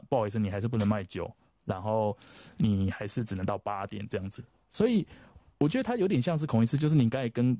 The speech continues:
九一六有提到的，就是到了这个阶段之后，我觉得日本想要，可能可以的话，想要往下走下一步了，就是，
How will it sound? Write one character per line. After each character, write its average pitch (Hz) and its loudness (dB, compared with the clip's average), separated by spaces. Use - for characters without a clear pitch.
九 127 -2
一 - 0
六 131 2
有 104 2
提 104 -8
到 107 -4
的， 98 -6
就 107 -4
是 110 2
到 180 2
了 147 0
这 165 -6
个 131 -2
阶 127 -2
段 127 -2
之 113 -2
后， 117 4
我 107 -2
觉 156 0
得 165 0
日 156 0
本 110 -2
想 104 -6
要， 143 -6
可 - -4
能 120 0
可 180 0
以 240 2
的 135 -2
话， 151 0
想 110 -12
要 127 -2
往 101 -2
下 143 -2
走 90 -10
下 117 -4
一 98 -8
步 95 -4
了， 92 -6
就 113 0
是， 113 2